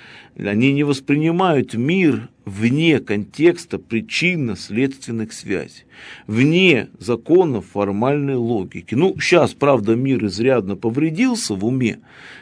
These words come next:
и поэтому люди уже и от формальной логики отреклись, и им, в принципе, вообще всё уже фиолетово. Нелогично, так и причин нету, так и неважно.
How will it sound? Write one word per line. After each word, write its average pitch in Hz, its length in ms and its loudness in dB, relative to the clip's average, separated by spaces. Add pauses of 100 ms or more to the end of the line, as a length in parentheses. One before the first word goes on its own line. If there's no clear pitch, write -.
(100)
и - 60 -10
поэтому 131 540 2
люди 135 360 0
уже 113 580 2
и 110 320 -2
от 104 180 -4
формальной 123 540 0
логики 123 720 -2
отреклись, 107 840 -4
и 104 60 -2
им, 98 80 -2
в 90 60 -16
принципе, 113 540 -6
вообще 135 480 -2 (380)
всё - 240 0
уже 107 320 0
фиолетово. 113 760 0 (340)
Нелогично, 110 800 0
так 95 300 -4
и 101 300 -2
причин 120 500 -2
нету, 127 320 -2
так 101 240 -4
и 101 600 -2
неважно. 110 580 -2